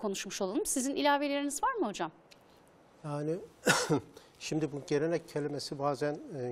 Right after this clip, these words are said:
Speaker 2: gelişigüzel, e, kullanıldığını görüyorum. Ya da gelenekselcilik, e, gelenekçilik gibi.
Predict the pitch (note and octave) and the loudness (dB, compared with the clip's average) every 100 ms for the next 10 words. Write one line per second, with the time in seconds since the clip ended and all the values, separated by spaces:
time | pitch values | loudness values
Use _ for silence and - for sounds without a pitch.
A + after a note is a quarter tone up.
0 | A#2+ C3 B2 C#3+ A#2+ B2+ C3 C#3 D#4 B2+ | -4 -4 -4 -8 -6 -4 -4 -8 -10 -6
1 | A#2+ A#2+ - - B2+ B2+ B2 C3+ F#3 G3+ | -4 -6 -8 -6 -4 -2 -2 -2 -2 -2
2 | E3+ B2 A2+ G#2 - - - - - - | -2 -2 -4 -8 -16 -20 -20 -20 -20 -8
3 | B2+ B2+ A#2+ C3+ B2 A#2+ - - B2 A2 | -4 -2 0 0 2 0 -2 -4 -6 -4
4 | A#2+ A2+ - - - - B2 A#2 A#2 A#2 | -6 -8 -12 -18 -20 -12 -8 -6 -6 -6
5 | A2+ A2+ B2+ A#2 A2+ A2 - A#2+ A2+ - | -8 -4 0 2 2 0 -4 -10 -10 -8
6 | A#2 D3 | -6 -6